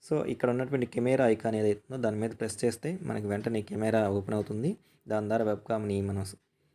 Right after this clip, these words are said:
మనం ఫోటో తీసి, పిక్ తీసి అప్‌లోడ్ చేయాల్సి ఉంటుంది. ఒకవేళ మనకి ఉన్నటువంటి పిఎస్కి వెబ్‌కామ్ కనుక లేకపోతే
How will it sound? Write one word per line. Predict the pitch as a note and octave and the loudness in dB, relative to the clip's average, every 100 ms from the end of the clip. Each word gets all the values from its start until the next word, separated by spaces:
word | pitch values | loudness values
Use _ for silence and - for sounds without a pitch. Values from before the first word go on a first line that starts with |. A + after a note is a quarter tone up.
| _ | _
మనం | A#2 G#2+ G#2+ B2+ - _ | -6 -2 -2 -4 -8 _
ఫోటో | - G#2 A2+ | -8 0 0
తీసి, | G#2 F#2 - | 0 -4 -6
పిక్ | - - - | -10 -14 -8
తీసి | B2 A2+ A#2+ A2 - | -6 0 0 0 -2
అప్‌లోడ్ | - - G#2 F#2 | -6 -2 0 0
చేయాల్సి | F2 F2 F#2+ | 0 -2 -4
ఉంటుంది. | G2+ E2+ F2+ - _ A2 | -8 -8 -8 -10 _ -8
ఒకవేళ | G#2 A#2+ F#2+ A#2+ A#3 _ _ _ _ _ _ _ _ _ | 2 4 6 4 0 _ _ _ _ _ _ _ _ _
మనకి | B2 B2 C3 B2 | -4 -4 -2 -2
ఉన్నటువంటి | B2 B2+ C#3+ C#3 B2 | -2 -4 -4 -4 -4
పిఎస్కి | - B2 A#2 - | -2 -2 -2 -4
వెబ్‌కామ్ | F#2+ G2 A#2 A2+ | -4 -4 -4 -4
కనుక | G#2 F#2+ | -2 0
లేకపోతే | F2+ F#2+ - - C3 | -2 -4 -8 -8 -6